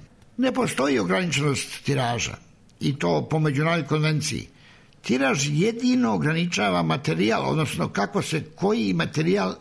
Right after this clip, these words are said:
troši. Od toga tiraž je odluka samog umetnika. Lično verujem da je u velikim tiražima vrednost grafike, jer stiže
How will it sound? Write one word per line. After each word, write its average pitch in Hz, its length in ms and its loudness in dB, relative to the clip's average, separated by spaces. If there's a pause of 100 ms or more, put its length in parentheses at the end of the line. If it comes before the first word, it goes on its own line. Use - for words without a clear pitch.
(280)
troši. 170 560 -2 (440)
Od 139 200 0
toga 147 200 0
tiraž 151 340 0
je 131 260 0 (280)
odluka 135 420 0
samog 139 440 0
umetnika. 87 540 -4 (680)
Lično 175 320 0
verujem 113 440 0 (180)
da 117 140 -2
je 139 80 0
u 135 80 0
velikim 214 400 0
tiražima 180 560 0
vrednost 165 500 2
grafike, 135 640 -2
jer 117 200 0
stiže 202 480 0